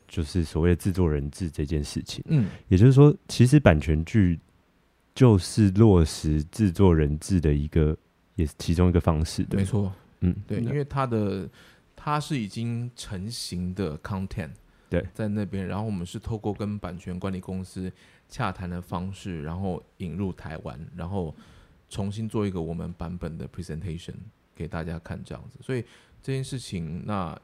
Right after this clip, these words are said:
Speaker 2: 以一个 production house 或 production company 的角度来说，的确是这个，这个 team 的 number one，第一个成员就是制作人本人。
Speaker 1: 嗯。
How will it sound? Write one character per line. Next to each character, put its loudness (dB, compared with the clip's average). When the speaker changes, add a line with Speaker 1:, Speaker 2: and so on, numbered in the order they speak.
Speaker 2:
以 -12
一 -8
个 -6
production -4
house -10
或 -8
production -8
company -8
的 -14
角 -18
度 -14
来 -14
说， -14
的 -10
确 -6
是 -12
这 -4
个， 0
这 -6
个 -6
team -4
的 -8
number -4
one， -2
第 -6
一 -6
个 -6
成 -12
员 -10
就 -12
是 -12
制 -14
作 -6
人 -8
本 -12
人。 -20
Speaker 1:
嗯。 8